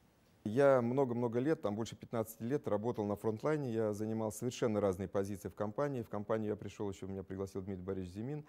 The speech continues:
основатель компании. И я в ходе моей карьеры занимался самыми разными вопросами. Я был коммерческим директором, директором по продажам, директором по развитию бизнеса. Я был первым директором I T.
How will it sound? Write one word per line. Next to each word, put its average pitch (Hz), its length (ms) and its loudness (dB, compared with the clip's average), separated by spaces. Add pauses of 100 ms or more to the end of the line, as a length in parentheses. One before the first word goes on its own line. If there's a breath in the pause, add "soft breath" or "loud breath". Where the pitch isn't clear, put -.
(180 loud breath)
основатель 110 400 -4
компании. 104 460 -2
И 104 140 -8
я 117 280 2
в - 680 -18
ходе 123 200 4
моей 110 140 4
карьеры 113 520 2
занимался 104 520 -2
самыми 107 320 4
разными 92 280 2
вопросами. 104 680 -2 (400 loud breath)
Я 92 80 -10
был 92 180 -4 (300)
коммерческим 107 560 -2
директором, 101 400 -4
директором 87 460 -6
по 85 80 -8
продажам, 104 560 -2
директором 90 380 -6
по 92 100 -8
развитию 90 360 -8
бизнеса. 110 520 -4
Я - 20 -6
был 95 160 -4
первым 104 300 2
директором 95 500 0
I 92 120 -2
T. 139 300 -4